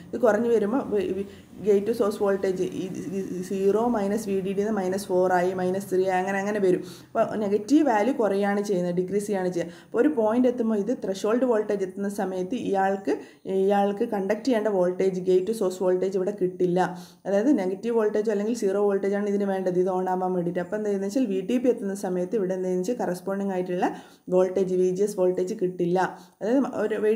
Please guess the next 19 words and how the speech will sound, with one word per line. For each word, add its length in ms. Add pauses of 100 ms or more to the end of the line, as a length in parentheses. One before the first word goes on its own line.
ടി 100
പി 80
എന്ന് 140
വളരെ 240
ചെറിയ 240
എമൗണ്ട് 300
ആണ് 140
ഉണ്ടാവുക. 300
അപ്പോൾ 140 (140)
സീറോ 280 (120)
മൈനസ് 300
this 220
value, 280 (280)
പിന്നെ 180
ഒരു 140
നെഗറ്റീവ്, 400
സ്മോൾ 240 (200)
നെഗറ്റീവ് 360
വാല്യൂ 200